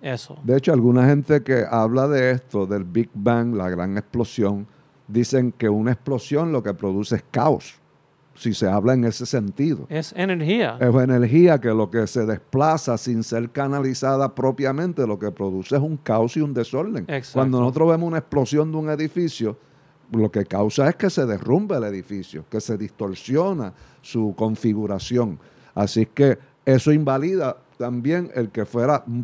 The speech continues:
Speaker 2: puramente una explosión
Speaker 1: Sí,
Speaker 2: cósmica.
Speaker 1: e-, esa explosión necesita una ayuda, una dirección.
Speaker 2: Amén. Y eso es lo que vamos a probar hoy.
Speaker 1: Sí.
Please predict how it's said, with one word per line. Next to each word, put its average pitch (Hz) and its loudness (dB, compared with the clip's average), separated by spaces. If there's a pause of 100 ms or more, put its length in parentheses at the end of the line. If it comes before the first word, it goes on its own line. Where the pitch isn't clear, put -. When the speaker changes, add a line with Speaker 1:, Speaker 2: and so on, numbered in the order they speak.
(160)
Speaker 2:
puramente 160 4 (180)
una 117 -2
explosión 107 -6
Speaker 1:
Sí, - -16
Speaker 2:
cósmica. - -10
Speaker 1:
e-, 156 -6
esa 156 -2
explosión 156 -2
necesita 160 0
una 160 0
ayuda, 196 4 (400)
una 170 2
dirección. 143 2 (100)
Speaker 2:
Amén. 123 2 (100)
Y 131 4
eso 139 4
es 151 6
lo 143 4
que 127 -2
vamos 117 4
a 120 2
probar 98 2
hoy. 73 -6
Speaker 1:
Sí. 117 -12